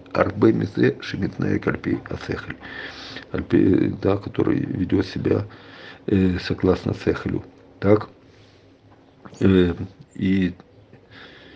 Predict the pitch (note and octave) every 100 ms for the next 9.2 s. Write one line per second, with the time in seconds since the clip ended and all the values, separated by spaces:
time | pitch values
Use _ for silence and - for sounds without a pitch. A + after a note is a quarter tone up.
0 | - - G#2 G#2 G2 F#2 F2 - F#2+ F#2
1 | F#2 - F#2+ F#2+ - - - - - -
2 | F#2 - F2 - - - F#2 F2+ F#2 -
3 | C3 C3+ G#2+ A2+ A2+ G2 - F#2+ F#2 -
4 | F2+ - F2+ F2+ - - F#2+ G2 - -
5 | - G#2+ G2+ - - - - - - C#3
6 | C#3+ - - - A2 A2+ C3 G1+ - F2+
7 | G2 _ - G2 E2+ - - - - -
8 | - A1+ - - - - G2+ - - -
9 | - -